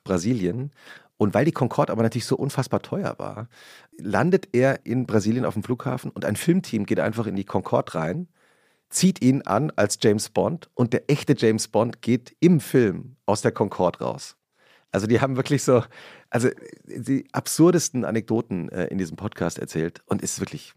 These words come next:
es ist ein Rabbit Hole, aber es ist <laughs> wirklich, äh, fantastisch. Und die sind auch kritisch, also die, die Podcaster finden auch, finden zum Beispiel, dass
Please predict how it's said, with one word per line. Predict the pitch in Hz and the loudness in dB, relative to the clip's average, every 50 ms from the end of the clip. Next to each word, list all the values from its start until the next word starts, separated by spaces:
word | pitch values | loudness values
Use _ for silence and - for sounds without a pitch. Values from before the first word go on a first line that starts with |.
| _ - | _ -6
es | - - | -6 -4
ist | 110 107 104 | -2 0 2
ein | 101 90 | 4 4
Rabbit | 95 98 110 - - - | 4 4 4 0 -2 -4
Hole, | 69 71 71 - - _ _ _ _ - - - - - - - | -8 -8 -8 -8 -12 _ _ _ _ -18 -16 -16 -16 -16 -8 -2
aber | - 123 92 92 92 | 0 0 2 2 0
es | - - | 0 -2
ist | 101 - - - - | -4 -6 -6 -6 -8
<laughs> | - | -8
wirklich, | - 92 92 - 87 - - - | -4 -4 -4 -4 -4 -8 -8 -10
äh, | - 82 76 | -8 -8 -8
fantastisch. | - - 95 85 - 90 90 - - - - - - | -6 -4 -4 -4 -4 -6 -8 -8 -10 -10 -8 -2 2
Und | 135 | 4
die | 151 | 4
sind | 139 196 - 160 | 6 6 4 2
auch | 143 - | 0 -2
kritisch, | - - 147 139 - 202 226 - - - - | 0 0 0 2 2 0 -4 -4 -6 -6 -6
also | 117 113 117 | -4 -4 -2
die, | 110 117 117 113 113 123 | -2 -2 -2 -2 -4 -6
die | 127 117 - - - 131 - _ _ | -8 -10 -10 -10 -12 -14 -18 _ _
Podcaster | - 123 123 - - - - - - - 156 _ _ _ - - - - - - - - - _ | -12 -10 -10 -10 -10 -14 -14 -14 -14 -18 -18 _ _ _ -20 -20 -18 -18 -18 -18 -18 -20 -20 _
finden | _ - - 123 - - 107 101 | _ 0 0 0 2 2 0 0
auch, | 101 104 | 0 0
finden | - - - - - _ - - 151 147 - 113 | -2 -8 -18 -20 -20 _ 0 2 2 2 2 -2
zum | - 139 120 | 0 2 4
Beispiel, | 104 117 - - - 120 113 | 4 4 4 2 2 2 2
dass | 95 110 104 - - - - - | 2 2 0 0 -2 -8 -10 -14